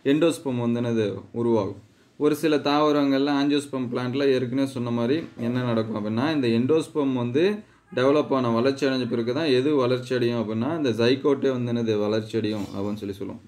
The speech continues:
ஜைகோட் டிவைட் ஆகி தான் என்னவா மாறும் அப்படின்னா கருவா மாறும். அந்த வளர்ற கருவுக்கு நியூட்ரியன்ட்டை கொடுக்கறது தான் எது அப்படின்னா இந்த எண்டோஸ்பெர்ம் அப்படின்னு சொல்லி சொல்லுவோம். அப்ப எண்டோஸ்பெர்ம் வந்து டிப்ளாய்டு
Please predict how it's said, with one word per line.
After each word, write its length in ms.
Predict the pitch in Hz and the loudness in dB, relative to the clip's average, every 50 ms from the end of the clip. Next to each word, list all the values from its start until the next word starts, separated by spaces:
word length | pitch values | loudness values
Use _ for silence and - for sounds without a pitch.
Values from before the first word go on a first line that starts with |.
| 92 - _ - | -20 -20 _ -6
ஜைகோட் 460 | - 127 120 120 117 127 123 117 113 110 | 0 0 0 2 2 2 0 0 0 2
டிவைட் 280 | 113 113 117 120 120 | 2 2 4 4 2
ஆகி 120 | 117 117 113 | 2 2 2
தான் 200 | 117 139 170 180 - - - _ _ _ _ _ - | 0 0 -2 -2 -4 -8 -16 _ _ _ _ _ -6
என்னவா 340 | 117 120 127 127 127 123 117 | -4 -2 -2 0 0 2 2
மாறும் 320 | 113 113 113 113 113 113 107 | 2 2 2 2 2 0 0
அப்படின்னா 280 | 104 107 117 - - 175 160 - | -2 -2 -2 -2 -2 -4 -6 -6
கருவா 380 | - 113 113 117 120 123 123 120 113 | -4 -2 0 2 2 2 0 0 0
மாறும். 360 | 104 101 101 101 101 92 95 - - - _ _ _ _ - | -2 -2 -4 -4 -6 -8 -10 -14 -20 -20 _ _ _ _ -6
அந்த 160 | 113 120 120 | -2 0 0
வளர்ற 340 | 117 120 131 147 165 165 180 170 - | 2 2 2 2 2 2 0 0 0
கருவுக்கு 480 | - 139 139 147 151 151 147 - 160 151 | 2 2 2 4 2 2 0 -2 -2 0
நியூட்ரியன்ட்டை 500 | 143 147 156 147 - 147 139 135 135 123 | 0 0 0 -2 -4 -6 -4 -2 -2 -4
கொடுக்கறது 440 | 113 - 135 135 123 123 127 123 120 | -4 -4 -6 -6 -4 -6 -6 -4 -4
தான் 160 | 143 139 127 | -2 0 0
எது 240 | 120 120 120 127 131 120 | 0 0 2 2 2 2
அப்படின்னா 340 | 117 107 110 113 120 143 165 | 2 0 0 -2 -2 -2 -2
இந்த 200 | 165 156 135 123 110 101 101 98 - - - | -2 0 0 0 0 0 -2 -6 -10 -10 -6
எண்டோஸ்பெர்ம் 600 | 120 123 131 135 135 127 127 - - 131 123 117 | -4 0 2 2 2 0 -2 -4 -4 -2 0 0
அப்படின்னு 280 | 113 104 101 113 113 113 | 0 0 0 -2 -2 -2
சொல்லி 180 | 110 110 104 101 | -4 -6 -8 -8
சொல்லுவோம். 280 | - 98 95 92 - - | -8 -10 -10 -10 -8 -8
அப்ப 200 | 110 110 - 120 | -8 -2 0 0
எண்டோஸ்பெர்ம் 560 | 117 120 127 135 139 131 131 - 127 123 117 | 2 2 2 2 2 2 0 -4 -6 -4 -2
வந்து 160 | 117 117 131 | -2 -2 -2
டிப்ளாய்டு 540 | 123 117 110 113 - 120 117 113 113 104 95 | -2 -2 -4 -2 -2 -2 0 0 0 0 -2